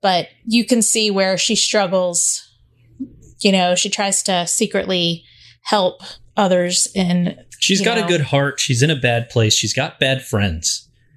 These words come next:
Speaker 1: She does, but she
Speaker 2: Bad
Speaker 1: just,
Speaker 2: influences.
Speaker 1: you know, I'm sure she just wants to be famous too, and she wants to be able to do what she loves and get paid for it. I mean, who doesn't want to do that?
Speaker 2: Yep. I hear you.
Speaker 1: And later on, we do meet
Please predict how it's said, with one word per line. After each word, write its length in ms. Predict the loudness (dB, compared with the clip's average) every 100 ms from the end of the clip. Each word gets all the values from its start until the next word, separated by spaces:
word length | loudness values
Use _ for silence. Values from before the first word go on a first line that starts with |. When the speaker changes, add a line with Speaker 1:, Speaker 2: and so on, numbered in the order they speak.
| _ -20 -2
Speaker 1:
She 220 | 0 2
does, 380 | 2 2 2 0
but 120 | 0
she 220 | -2 0
Speaker 2:
Bad 160 | 0 0
Speaker 1:
just, 140 | 0
Speaker 2:
influences. 680 | -2 -2 -2 -4 -8 -8 -6
Speaker 1:
you 80 | -2
know, 160 | -2
I'm 80 | 0
sure 220 | 0 0
she 200 | 0 -2
just 300 | -2 -2 -2
wants 380 | -2 -2 -2 -4
to 100 | -4
be 140 | -4 -2
famous 540 | 0 0 2 0 0
too, 260 | 0 2 4
and 100 | 2
she 160 | 2
wants 300 | -2 -2 -4
to 80 | -4
be 200 | 0 2
able 180 | 2 2
to 200 | 2 0 -6 -20 -20 -20 -20 _
do 160 | 2 4
what 140 | 4
she 160 | 2 -2
loves 380 | 0 0 -2 -2
and 100 | -2
get 140 | -2
paid 280 | 2 2 2
for 240 | 2 2
it. 140 | 2 0
I 20 |
mean, 220 | 0 0
who 180 | 0 0
doesn't 260 | -2 -2
want 140 | -6 -6
to 60 | -4
do 100 | -2
that? 340 | 0 0 -4
Speaker 2:
Yep. 260 | -2 -2 -2 -10 -20 _
I 80 | 6
hear 140 | 6 8
you. 140 | 2 -2 -10 -12 -10 -8 -8 -6
Speaker 1:
And 160 | 0 2
later 260 | 4 2 0
on, 520 | 0 0 -2 -4 -4
we 120 | -4
do 180 | -2 -2
meet 560 | 0 0 0 -2 -4